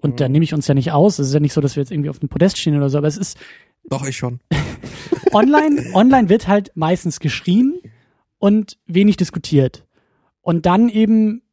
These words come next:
Speaker 1: wenn neue Filme rauskommen, dann wird halt auch in solchen Abstimmungsverfahren eher geschrien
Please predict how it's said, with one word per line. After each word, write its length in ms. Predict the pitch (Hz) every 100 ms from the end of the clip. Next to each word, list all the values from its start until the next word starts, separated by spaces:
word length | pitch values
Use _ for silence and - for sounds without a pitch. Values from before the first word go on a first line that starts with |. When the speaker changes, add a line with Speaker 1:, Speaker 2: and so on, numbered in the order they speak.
| _ _ _ -
Speaker 1:
wenn 160 | 185
neue 240 | 175 185 208
Filme 240 | 202 196
rauskommen, 720 | 151 160 202 - 208 214 220 -
dann 240 | 180 175
wird 180 | 190 -
halt 220 | 180 -
auch 240 | 175 190 -
in 220 | - 190
solchen 320 | 185 175 175 185
Abstimmungsverfahren 880 | 214 - 165 151 - 139 139 135
eher 220 | - 135 131
geschrien 520 | 131 - 139 127